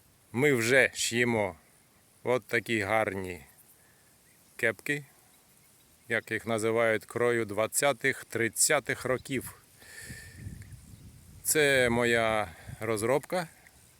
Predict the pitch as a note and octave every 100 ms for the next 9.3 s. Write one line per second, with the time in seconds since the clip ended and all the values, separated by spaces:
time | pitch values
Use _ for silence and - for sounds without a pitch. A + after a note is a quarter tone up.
0 | A2+ A2+ A2+ G#2+ G#2 - B2 A2 A2 -
1 | A2 A2 B2+ C#3+ D3 - D3+ C#3+ - D3
2 | B2+ C#3+ - - - - - - - -
3 | - - - - - - - - - -
4 | - - - - A2 G#2+ G#2 G#2 - A2
5 | G2+ G2 G#2 A#2 C#3 - - G#2 B2+ C3+
6 | C#3 C3+ - C3 A#2 - - - A2+ C3
7 | C3 C3+ C3 B2+ A#2+ - - - - -
8 | - - - - C3 C#3 B2+ B2 A#2+ B2+
9 | B2+ A#2+ B2